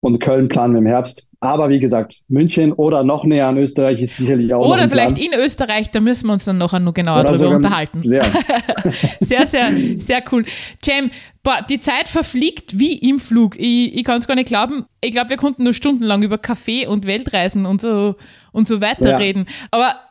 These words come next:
Speaker 2: irgendwann hat auch das schönste Mal ein Ende. Ja? Äh, aber
Speaker 1: Ja.
Speaker 2: jetzt würde ich gerne noch wissen, also meine Hörer und Hörerinnen oder unsere Hörer und Hörerinnen, wo finden sie dich denn, wenn sie mehr von dir erfahren wollen? Wo sollten sie da am besten hingehen, hinschauen?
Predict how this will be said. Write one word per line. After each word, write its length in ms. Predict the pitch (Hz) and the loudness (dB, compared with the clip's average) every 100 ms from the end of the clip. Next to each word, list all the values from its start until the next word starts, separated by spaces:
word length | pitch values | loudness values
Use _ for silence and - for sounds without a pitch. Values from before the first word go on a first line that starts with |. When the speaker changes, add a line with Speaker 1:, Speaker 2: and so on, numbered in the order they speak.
| _ _ _ 262 | _ _ _ -4
Speaker 2:
irgendwann 380 | 311 294 277 | -2 0 0
hat 120 | 269 202 | 0 0
auch 200 | 262 - | -2 -2
das 220 | 262 240 | -4 -2
schönste 400 | 269 359 - 254 | -2 -4 -2 -2
Mal 240 | 214 233 | 0 0
ein 180 | - 214 | -2 -2
Ende. 480 | 196 214 202 180 175 - | 0 2 4 2 0 -4
Ja? 220 | 220 233 | 0 0
Äh, 40 | 254 - - - | 0 -6 -16 -6
aber 640 | 220 226 226 220 240 254 - | 0 2 2 2 2 0 0
Speaker 1:
Ja. 220 | 131 127 - _ | -2 -2 -8 _
Speaker 2:
jetzt 340 | 247 240 - - | -6 -6 -8 -10
würde 280 | 214 285 339 | -4 -2 -2
ich 60 | |
gerne 480 | 262 262 269 262 254 220 | -2 -2 0 0 0 -2
noch 340 | 240 247 214 | -2 -2 -2
wissen, 440 | 226 - 196 180 | -2 -2 -4 -6
also 380 | 165 196 226 202 - | -2 -2 0 -4 -2
meine 300 | 220 226 226 | -2 0 2
Hörer 220 | 247 254 | 0 0
und 140 | 240 | -2
Hörerinnen 560 | 254 254 254 240 240 214 | 0 0 0 0 0 0
oder 160 | 190 - | -4 -4
unsere 480 | 240 330 302 247 | -2 0 0 0
Hörer 240 | 226 240 226 | 0 0 0
und 100 | 220 | 0
Hörerinnen, 400 | 220 214 220 220 - - | 0 0 0 -2 -6 -12
wo 280 | 185 220 285 | -2 0 0
finden 760 | - - 294 392 - 240 208 - | -4 -6 -4 -4 -6 -2 -2 -4
sie 320 | - - 240 | -10 -4 -4
dich 240 | 208 202 - | -2 -6 -6
denn, 480 | 170 208 220 254 220 | -6 -2 0 0 -2
wenn 200 | 208 226 | -2 -2
sie 240 | 240 226 | -2 -6
mehr 340 | 196 208 202 240 | -4 -2 -2 -2
von 200 | 226 208 | -2 -2
dir 160 | 220 | -2
erfahren 680 | 185 190 220 202 214 185 165 | -2 -4 -2 -2 -2 -2 -2
wollen? 400 | 165 156 151 151 175 | -2 -2 -2 -4 -2
Wo 300 | 214 254 262 | 0 0 0
sollten 420 | - 208 - 214 | -2 -4 -4 -8
sie 80 | - | -4
da 160 | 185 | -4
am 80 | 185 | -2
besten 260 | 185 - 196 | -4 -4 -2
hingehen, 300 | 226 208 190 | -2 -2 0
hinschauen? 500 | 214 202 190 170 | 0 0 -2 -4